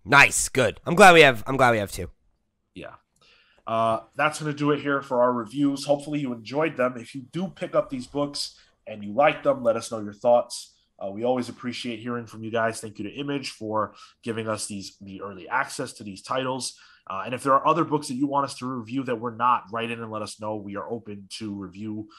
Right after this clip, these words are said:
Speaker 2: whatever it is that you guys are interested in, 'cause ultimately we're doing this for you. Uh, so to support us, make sure you hit that follow button, like the video, share it with your friends, subscribe for free. All that stuff's free to do, helps us out a ton.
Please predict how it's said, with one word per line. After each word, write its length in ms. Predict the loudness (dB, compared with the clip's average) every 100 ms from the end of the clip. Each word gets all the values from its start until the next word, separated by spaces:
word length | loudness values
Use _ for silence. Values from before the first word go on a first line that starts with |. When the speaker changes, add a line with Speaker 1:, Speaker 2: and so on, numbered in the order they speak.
| -20 -6
Speaker 2:
whatever 340 | 0 0 0
it 40 |
is 80 | -4
that 100 | -6
you 60 | -6
guys 220 | -4 -4
are 100 | -10
interested 340 | -16 -16 -14 -12
in, 140 | -12
'cause 240 | -10 -10 -6
ultimately 440 | -8 -8 -14 -12
we're 100 | -10
doing 220 | -10 -12 -12
this 380 | -12 -12 -14 _ _ _ -8
for 160 | -4 -4
you. 300 | -6 -8 -10 -20 _ _ -8
Uh, 380 | -4 -4 -6
so 560 | -10 -2 0 0 -2 -8 _ _ _ _ _ _ _ -10
to 100 | -10
support 440 | -14 -4 2 6
us, 300 | 6 4 -2
make 120 | -8 -12
sure 160 | -10
you 60 | -10
hit 100 | -10
that 180 | -14 -6
follow 240 | -2 0 0
button, 280 | -2 -4
like 220 | -8 -8 -8
the 60 |
video, 340 | -12 -6 -4 -4
share 300 | -6 -4 -4
it 80 | -4
with 80 |
your 120 | -12 -12
friends, 480 | -6 -6 -8 -14 _ _ _
subscribe 520 | -14 -4 2 4 2
for 100 | -4
free. 520 | -10 -8 -6 -8 -12 _ _ _ 2
All 180 | 4
that 160 | 4 0
stuff's 260 | -2 -4 -4
free 180 | -10 -10
to 60 |
do, 220 | -6 -6
helps 260 | -4 -6 -6
us 120 | -8
out 100 | -8
a 60 | -8
ton. 400 | -6 -6 -6